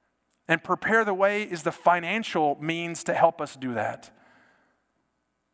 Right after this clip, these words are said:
But a far greater gift, a far greater gift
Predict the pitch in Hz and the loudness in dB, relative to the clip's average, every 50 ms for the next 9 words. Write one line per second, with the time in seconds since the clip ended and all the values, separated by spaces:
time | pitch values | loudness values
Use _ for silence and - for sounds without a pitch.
0 | _ _ _ _ _ _ _ _ _ _ _ _ _ _ _ _ _ _ _ _ | _ _ _ _ _ _ _ _ _ _ _ _ _ _ _ _ _ _ _ _
1 | - _ _ _ 156 165 170 - - - - 175 185 190 202 208 190 151 160 165 | -20 _ _ _ 2 4 4 2 2 4 6 6 8 6 4 2 0 -2 -2 0
2 | 170 180 180 180 170 147 120 147 135 117 101 - - - - - - - _ _ | 0 0 0 -2 -4 -4 -4 -4 -4 -4 -6 -8 -10 -14 -16 -18 -20 -20 _ _
3 | _ _ _ _ _ _ _ _ - - - - - 147 143 - - - - 190 | _ _ _ _ _ _ _ _ -20 -20 -14 2 2 2 2 2 0 2 4 4
4 | 190 190 185 160 - 160 156 143 139 131 113 - 139 127 113 110 - - - - | 4 4 0 0 0 -2 -2 -2 -2 -6 -4 -4 -2 -2 -2 -4 -8 -12 -16 -18